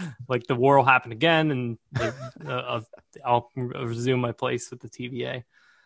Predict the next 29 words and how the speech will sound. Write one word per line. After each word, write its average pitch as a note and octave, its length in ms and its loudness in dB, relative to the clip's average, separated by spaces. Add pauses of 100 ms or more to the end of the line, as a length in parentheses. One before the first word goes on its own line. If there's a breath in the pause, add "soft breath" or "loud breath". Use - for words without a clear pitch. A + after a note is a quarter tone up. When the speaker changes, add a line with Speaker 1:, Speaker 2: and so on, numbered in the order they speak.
(180)
Speaker 1:
Um, A#2+ 420 -2 (1400)
but C#3 260 4
yeah, C3 200 6
I C#3+ 100 8
thought E3+ 220 6
his, B2+ 280 0 (320)
his C3+ 320 0
explanation B2 920 0
was A2+ 320 -8
cool, C3 680 2
giving B2+ 280 2
the A2+ 80 -6
little A#2+ 240 -2
visual A#2+ 420 0
aid A#2 280 0
of A#2 280 -4
the A#2+ 280 -10 (460)
metal A#2+ 460 0
that A#2 240 -8
kinda A#2 180 -8
reformed A#2+ 500 -2
Speaker 2:
Not - 20 -12
Speaker 1:
into A#2+ 200 -8
what B2 160 -8
he A#2+ 80 -6
wanted. B2 340 -4 (220)
Speaker 2:
Not G3+ 280 0
to F#3+ 80 2
mention, C3+ 640 0